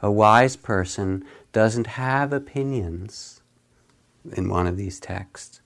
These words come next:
I haven't met anybody who doesn't have opinions, by the way. So here's that ideal again. A wise person doesn't cling to views, and this is better, isn't grasping their, they might have opinions, but they don't cling to them.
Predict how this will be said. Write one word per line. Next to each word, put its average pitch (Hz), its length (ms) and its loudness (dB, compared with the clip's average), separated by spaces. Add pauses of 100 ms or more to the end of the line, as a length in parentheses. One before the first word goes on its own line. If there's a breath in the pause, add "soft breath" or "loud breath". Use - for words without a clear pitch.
(140 soft breath)
I - 100 2
haven't 107 220 4
met 98 280 2
anybody 90 400 -4
who 92 100 -8
doesn't 92 300 -6
have 92 160 -8
opinions, 95 420 -4
by 90 180 0
the 92 120 2
way. 95 140 2 (200 loud breath)
So 107 160 4
here's 113 240 8
that 110 160 6
ideal 120 460 4
again. 92 480 -6 (440 loud breath)
A 110 80 6
wise 117 340 10
person 131 340 2
doesn't 123 380 0
cling 151 480 8
to 104 140 0
views, 90 480 -2 (240 soft breath)
and 95 80 -2
this 98 160 0
is 107 120 -2
better, 131 420 2 (220 loud breath)
isn't 110 340 2
grasping 139 600 0
their, 90 180 0
they 98 140 4
might 143 280 -2
have 175 180 -2
opinions, 110 520 -2
but - 160 -6
they 113 100 0
don't 120 240 -4
cling 127 340 -4
to 117 100 -4
them. 95 260 -4